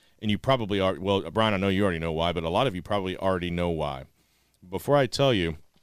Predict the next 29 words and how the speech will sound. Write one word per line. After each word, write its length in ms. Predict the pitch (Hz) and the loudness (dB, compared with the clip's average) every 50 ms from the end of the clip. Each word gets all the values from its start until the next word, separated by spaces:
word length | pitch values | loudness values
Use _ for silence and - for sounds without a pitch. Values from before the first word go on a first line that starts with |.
| _ _ _ _ _ _ _ _ _ _ _ _ _ _ - - | _ _ _ _ _ _ _ _ _ _ _ _ _ _ -12 -6
I'm 40 | |
gonna 140 | 113 107 101 | -2 -2 0
read 240 | 92 98 117 120 107 | 0 2 2 2 2
this 240 | 87 90 82 78 - | 0 -2 -2 -4 -4
because 400 | - 92 82 - 92 90 82 92 - | -6 -6 -4 -2 -2 -2 -4 -6 -6
I, 120 | - 107 98 - | -6 -6 -4 -2
I, 160 | 98 98 98 | -2 -2 0
I 100 | 80 95 | -2 -2
read 180 | 92 107 110 98 | -2 -2 -2 -2
through 80 | - 107 | -2 -2
the 100 | 92 87 | -2 0
whole 160 | 98 107 95 | 2 2 4
article, 320 | 98 104 98 90 - 82 82 | 4 2 2 0 -2 -4 -4
and 100 | 85 87 | -4 -4
I've 100 | 80 76 | -2 -2
read 160 | 92 98 90 | -2 -2 -2
it 80 | 82 - | -4 -6
several 320 | - 104 98 85 82 82 | -4 -4 -4 -2 -4 -4
times. 440 | - - 90 85 80 80 78 - - - - _ _ _ _ _ _ _ _ _ _ _ _ _ _ _ _ _ _ _ _ _ _ _ _ _ _ _ _ _ _ - | -4 -2 -2 -2 -2 -2 -4 -6 -12 -16 -20 _ _ _ _ _ _ _ _ _ _ _ _ _ _ _ _ _ _ _ _ _ _ _ _ _ _ _ _ _ _ 0
This 160 | 135 135 127 | 2 2 4
is 100 | 147 143 | 4 4
out 140 | 160 151 147 | 4 4 4
of 80 | 139 | 2
Texas. 580 | - 165 160 143 - - 87 73 - - - - - - - _ _ _ _ _ _ _ _ | 4 4 4 4 2 0 -6 -4 -4 -4 -4 -6 -8 -14 -20 _ _ _ _ _ _ _ _
Everybody 300 | - 110 120 131 135 131 | -4 0 2 2 2 2
knows 260 | 131 127 127 127 123 110 | 2 2 2 2 2 2
what 120 | 117 120 | 0 0
he 80 | 113 110 | 0 0
did. 460 | 95 120 120 104 87 78 69 69 | 2 2 2 2 2 0 -4 -10